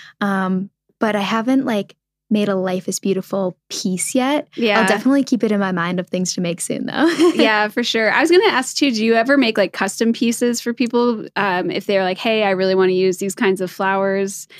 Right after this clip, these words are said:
Speaker 2: And I don't know, if someone has ever come to you, approached you with a custom idea.
Speaker 1: Yeah. People approach me all the time with custom ideas.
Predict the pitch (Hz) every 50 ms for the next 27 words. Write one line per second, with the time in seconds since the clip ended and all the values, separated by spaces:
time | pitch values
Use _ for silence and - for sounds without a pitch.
0 | - - _ _ _ - - 190 190 175 180 175 160 - - _ _ _ _ _
1 | - 208 196 185 170 151 - - - - 214 - - 226 220 214 220 214 - -
2 | 214 214 196 208 220 226 196 202 185 - 196 196 185 - - - 92 - - -
3 | 208 190 185 - - 156 180 185 - 185 - - 190 - - - - - - -
4 | 143 110 - - 240 254 302 339 370 349 285 226 202 - - _ - 294 294 -
5 | 370 403 403 - - 269 254 - - 254 - 220 220 208 220 160 220 202 190 196
6 | 208 208 208 208 - - 220 - - 240 226 226 214 240 240 233 247 254 -